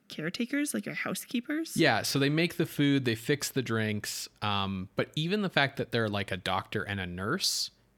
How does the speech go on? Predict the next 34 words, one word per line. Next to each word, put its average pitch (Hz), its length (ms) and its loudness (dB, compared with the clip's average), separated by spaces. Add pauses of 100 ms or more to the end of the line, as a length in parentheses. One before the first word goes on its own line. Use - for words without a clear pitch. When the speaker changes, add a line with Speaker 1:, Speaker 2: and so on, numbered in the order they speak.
(220)
Speaker 2:
puts 143 220 0
them 151 120 0
in 147 80 0
a 147 60 0
very, 151 180 4
like, 143 240 0
traditional 131 560 0
feminine 131 560 -2 (120)
Speaker 1:
Yeah. 175 260 4
Speaker 2:
role 127 180 6
because 107 300 -2
they're 110 180 2
here 127 200 -2
to 113 80 0
take 113 420 -4
care 104 280 -2
of 98 120 -6
the 92 100 -6
men, - 480 -6 (300)
right? 101 340 0 (200)
Speaker 1:
Yeah. - 160 -4 (180)
Speaker 2:
Um, 113 420 2 (760)
it's 160 200 0
weird. 131 580 2 (120)
They 135 140 2
f-, - 540 -10
it 143 140 0
feels 202 320 2
weird 135 380 2
that 104 120 -2
these 110 160 -4
characters 98 460 -2
are 92 380 -4
here - 520 -6